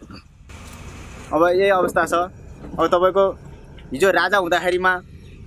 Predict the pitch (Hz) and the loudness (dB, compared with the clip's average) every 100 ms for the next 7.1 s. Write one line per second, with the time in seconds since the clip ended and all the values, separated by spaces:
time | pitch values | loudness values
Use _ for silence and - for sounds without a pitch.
0 | - - - - - _ - - 160 202 | -18 -20 -20 -20 -20 _ -20 -4 2 4
1 | 196 190 165 143 175 185 185 185 175 175 | 4 0 0 2 2 0 -2 -2 0 0
2 | 180 - - - - 160 220 - 190 202 | -4 -12 -20 -20 -6 0 0 2 2 2
3 | 202 - - - - - - - - - | 0 -2 -14 -20 -20 -20 -20 -20 -20 -12
4 | - 190 208 196 185 165 175 185 185 226 | -2 0 2 2 2 2 0 0 0 0
5 | 220 240 208 196 196 165 175 190 180 175 | 0 0 0 -2 0 0 0 2 2 0
6 | 160 175 190 - - - - 196 208 202 | 0 -2 -4 -14 -20 -20 -6 0 2 2
7 | 123 | -2